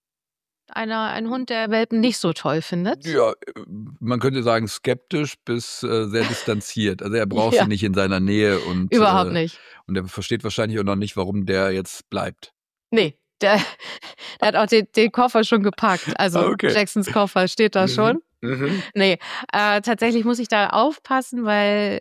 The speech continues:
Speaker 1: weil Sherlock auch in der Kommunikation sehr, sehr, sehr deutlich sein kann.
Speaker 2: Mhm.
Speaker 1: Und,
Speaker 2: Ja.
Speaker 1: äh, ich nicht die Hand dafür ins Feuer legen wollen würde, dass er nicht auch verletzen könnte.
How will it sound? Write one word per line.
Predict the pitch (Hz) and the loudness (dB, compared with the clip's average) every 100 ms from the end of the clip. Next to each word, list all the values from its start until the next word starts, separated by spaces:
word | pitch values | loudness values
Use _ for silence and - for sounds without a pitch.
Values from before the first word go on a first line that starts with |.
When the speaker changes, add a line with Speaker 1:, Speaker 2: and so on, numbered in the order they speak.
| - | -4
Speaker 1:
weil | 208 208 | -2 0
Sherlock | - 208 208 | 0 0 0
auch | - 208 | 0 -2
in | |
der | 196 | -2
Kommunikation | - 208 208 - 208 - - 233 226 214 208 - | -2 -2 -2 -4 -8 -10 -6 -2 -2 -2 -6 -10
sehr, | 180 202 202 196 - - _ | -6 -2 0 0 -4 -10 _
sehr, | - 185 226 180 | -12 -2 -2 0
sehr | 156 | -2
deutlich | 165 160 170 - | -2 -2 -4 -4
sein | 170 165 | -2 -2
kann. | 170 - 180 208 | -4 -4 -2 0
Speaker 2:
Mhm. | 269 370 - _ _ _ _ | -2 -6 -12 _ _ _ _
Speaker 1:
Und, | 190 190 | -2 2
Speaker 2:
Ja. | 196 190 - - _ _ - | 0 -2 -12 -18 _ _ -4
Speaker 1:
äh, | 190 190 | 0 0
ich | - - | -2 -4
nicht | 202 202 | -4 -2
die | 220 | -2
Hand | 196 196 | 0 0
dafür | 196 - 202 | -2 -2 -4
ins | 180 - | -4 -6
Feuer | 202 190 185 | -4 -4 -2
legen | 180 175 170 165 | -4 -6 -8 -6
wollen | 175 175 170 170 | -4 -4 -6 -4
würde, | 202 214 180 | -2 -2 -2
dass | 170 165 | -4 -6
er | - 175 | -4 -4
nicht | 175 175 - | -4 -4 -4
auch | 175 - _ - - 185 196 208 _ _ _ | -6 -8 _ -20 -20 -20 -20 -20 _ _ _
verletzen | - 180 165 - 160 | -2 0 0 -2 -8
könnte. | - 160 156 165 | -6 -4 -2 -2